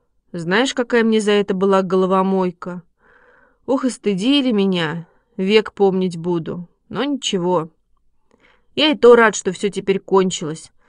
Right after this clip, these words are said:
Я так мучился, пока не ходил в школу. Чего я только не передумал за эти дни.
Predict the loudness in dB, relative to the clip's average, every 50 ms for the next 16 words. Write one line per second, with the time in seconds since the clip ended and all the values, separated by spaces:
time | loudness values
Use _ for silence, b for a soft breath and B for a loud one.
0 | _ _ _ _ _ 0 0 2 4 2 2 4 4 4 4 2 2 0 0 -2
1 | 0 -2 -2 0 0 0 0 0 0 0 0 0 0 0 2 0 -2 -2 -4 -10
2 | -6 -4 -2 -2 -2 -2 -6 -10 -12 _ _ _ -8 -4 -2 0 2 4 4 4
3 | 2 0 0 0 -2 -2 -2 -2 0 0 0 0 2 2 0 2 0 0 0 0
4 | 0 0 0 -2 -4 -6 -6 -4 -4 -4 -4 -6 -8